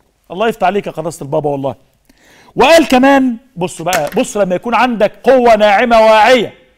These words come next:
بص لما يكون عندك حد وطني دون شروط، بص لما يكون عندك حد،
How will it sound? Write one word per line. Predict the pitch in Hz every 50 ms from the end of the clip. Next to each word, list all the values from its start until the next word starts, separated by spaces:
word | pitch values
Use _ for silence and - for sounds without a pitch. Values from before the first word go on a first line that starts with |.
| _ _ _ _ -
بص | 165 247 269 - 247
لما | 233 233 220 226
يكون | - 254 254
عندك | 240 240 262 254 214 - -
حد | - 208 254 247 208 190 233
وطني | 233 233 247 262 247 247 240 247 247 254 262 262 262 254 226 _ _ _ -
دون | 165 202 254 240 233 214
شروط، | - 208 240 247 254 240 190 - - _ _ _ _ _ _ - -
بص | - 269 262 -
لما | 240 233 226 226
يكون | 226 - 254 262
عندك | 240 240 247 240 214 208
حد، | - - 208 254 269 240 226 214 214 269 -